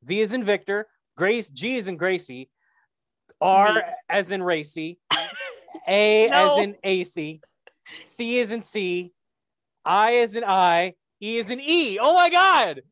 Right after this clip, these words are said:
Speaker 2: You spelled it.
Speaker 1: That
Speaker 2: It's
Speaker 1: works
Speaker 2: Z
Speaker 1: really
Speaker 2: as in
Speaker 1: well.
Speaker 2: zebra.
Speaker 1: Z as in zebra. Um, or Zulu. Uh, t-
Speaker 2: Oh, yeah.
Speaker 1: <laughs> you can find those links in the description as well. As, uh, Twitter at Lady Z Rain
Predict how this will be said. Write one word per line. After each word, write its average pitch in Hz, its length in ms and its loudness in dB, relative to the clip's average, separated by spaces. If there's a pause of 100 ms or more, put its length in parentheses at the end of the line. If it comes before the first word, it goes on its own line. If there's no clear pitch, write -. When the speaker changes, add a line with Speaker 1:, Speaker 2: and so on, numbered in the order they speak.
(120)
Speaker 2:
You 370 100 0
spelled 427 460 2
it. 302 480 0
Speaker 1:
That - 20 -4
Speaker 2:
It's 262 140 0
Speaker 1:
works 254 160 0
Speaker 2:
Z 370 100 0
Speaker 1:
really 330 200 0
Speaker 2:
as - 40 -2
in 233 100 -2
Speaker 1:
well. 320 140 -4
Speaker 2:
zebra. 247 640 -6
Speaker 1:
Z 233 220 -12
as 190 140 -10
in 190 120 -14
zebra. 151 480 -8
Um, 160 480 0 (180)
or 143 80 -14
Zulu. 131 360 -12 (420)
Uh, 151 280 -2 (360)
t- - 140 -20
Speaker 2:
Oh, - 140 -14 (120)
yeah. - 140 -14 (100)
Speaker 1:
<laughs> - 120 -20
you 285 100 -10
can 320 140 -6
find 247 260 -2
those 220 180 -4
links 190 260 -12
in 175 100 -16
the 160 80 -12
description 151 400 -14
as 117 120 -18
well. 117 440 -8
As, 131 200 -16
uh, 127 360 -10 (400)
Twitter 214 420 -2
at 170 320 2 (320)
Lady 175 460 -6
Z 165 320 -10
Rain 151 480 -6